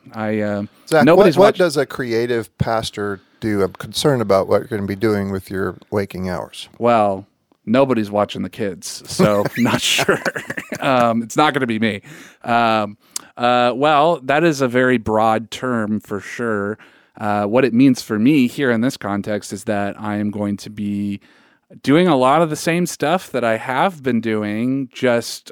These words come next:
Speaker 1: um, on full blast. Uh, just a hundred percent of my effort is gonna go toward,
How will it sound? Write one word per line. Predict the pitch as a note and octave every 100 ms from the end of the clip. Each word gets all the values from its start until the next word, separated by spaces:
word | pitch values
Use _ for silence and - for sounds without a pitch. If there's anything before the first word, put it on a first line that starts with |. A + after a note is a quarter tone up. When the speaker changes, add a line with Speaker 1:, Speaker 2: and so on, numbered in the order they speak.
| -
Speaker 1:
um, | A2+ A2 A2 A2 G#2+ G#2 _ _ - - _ _ -
on | A#2 A#2 A2+ A2
full | - A#2+
blast. | A2 A2+ G#2 G2+ - - G#2+
Uh, | G#2+ G2+
just | G#2 -
a | G#2+
hundred | - B2+ A#2
percent | A2+ A2+
of | G#2+
my | G#2 G#2
effort | - G2+
is | G2
gonna | G2 G#2
go | G2+ G2
toward, | - A2 G2+ G2+